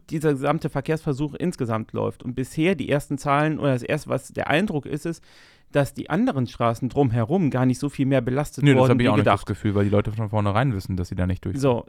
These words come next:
Speaker 1: die Frage ist jetzt nur A, Situation Glockhammer, wie kann man damit weiter umgehen? B, ähm,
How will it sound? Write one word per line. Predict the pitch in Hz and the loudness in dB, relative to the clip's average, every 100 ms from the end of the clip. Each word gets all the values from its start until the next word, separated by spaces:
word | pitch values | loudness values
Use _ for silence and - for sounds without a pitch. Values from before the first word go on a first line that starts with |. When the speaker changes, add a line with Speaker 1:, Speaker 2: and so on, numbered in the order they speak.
| - | -10
Speaker 1:
die | 131 139 | -8 0
Frage | 151 185 185 | 2 4 2
ist | 180 | -2
jetzt | 160 180 | -4 -2
nur | 180 - | 0 2
A, | 143 156 | 2 2
Situation | 151 147 - 135 | 0 -2 0 -2
Glockhammer, | 123 160 202 202 226 180 | 0 0 0 -2 -2 -4
wie | 143 147 - | -4 -6 -8
kann | - 147 | -4 0
man | 135 127 | 2 2
damit | 135 185 - | 0 -2 0
weiter | 185 190 - | -2 -2 -4
umgehen? | 196 185 196 202 208 _ _ | -6 -4 -4 -4 -6 _ _
B, | 120 107 135 131 170 247 294 _ _ _ _ _ | -14 -2 0 2 2 -2 -6 _ _ _ _ _
ähm, | 143 151 151 147 143 147 | 2 4 6 4 4 2